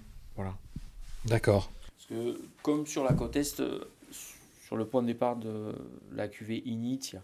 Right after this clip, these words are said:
Speaker 1: c'est de la cofermentation. On n'arrivait pas trop à identifier à l'intérieur les cépages, euh, qui apportaient quoi, voilà. Et donc, euh,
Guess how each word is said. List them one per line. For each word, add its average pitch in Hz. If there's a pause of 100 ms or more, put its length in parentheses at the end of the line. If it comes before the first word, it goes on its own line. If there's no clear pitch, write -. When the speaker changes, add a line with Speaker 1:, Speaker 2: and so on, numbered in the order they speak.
(640)
Speaker 1:
c'est -
de 107
la 110
cofermentation. 110
On 117
n'arrivait 110
pas 131
trop 139
à 143
identifier 127
à 110
l'intérieur 110
les 104
cépages, 107
euh, 98 (960)
qui 127
apportaient 101
quoi, 104
voilà. 92 (680)
Et 98
donc, 101
euh, 98